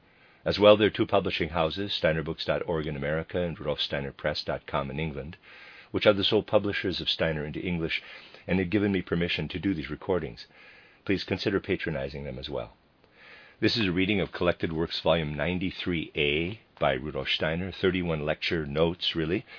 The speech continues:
entitled Foundations of Esotericism. And it's translated by Vera and Judith Compton Burnett. Lecture one, given in Berlin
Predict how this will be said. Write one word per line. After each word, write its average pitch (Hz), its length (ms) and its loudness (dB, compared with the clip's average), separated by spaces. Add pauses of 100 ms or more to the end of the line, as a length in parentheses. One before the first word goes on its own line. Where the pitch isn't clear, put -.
(500)
entitled 85 380 4
Foundations 95 680 2
of 82 100 0
Esotericism. 85 920 -4 (1160)
And 62 280 -10
it's - 240 -6
translated 87 500 4
by 73 140 4
Vera 101 380 6
and 82 200 0
Judith 90 320 2 (300)
Compton 92 520 0
Burnett. 67 440 -8 (1500)
Lecture 73 300 -2
one, 95 340 8
given 80 260 -2
in 76 140 -4
Berlin 90 480 0